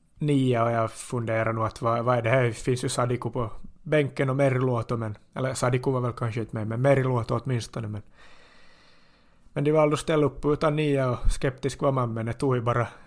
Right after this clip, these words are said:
fem minuter som sagt innan man var ganska tystad, för då hade Liimatta gjort två snygga mål. Redan, och sen gjorde han ju ännu ett hattrick i, i andra halvlek, eller hattrickmålet, och Kosova fick ju in en reducering. De hade nog ändå,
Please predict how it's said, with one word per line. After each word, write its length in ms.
fem 260
minuter 360
som 180
sagt 280
innan 240
man 120
var 100
ganska 300
tystad, 420
för 160
då 80
hade 280
Liimatta 560
gjort 260
två 200
snygga 340
mål. 280
Redan, 340
och 80
sen 180
gjorde 220
han 100
ju 100
ännu 260
ett 100
hattrick 440
i, 100
i 100
andra 260
halvlek, 400
eller 120
hattrickmålet, 720
och 120
Kosova 400
fick 260
ju 120
in 120
en 100
reducering. 680
De 80
hade 200
nog 140
ändå, 220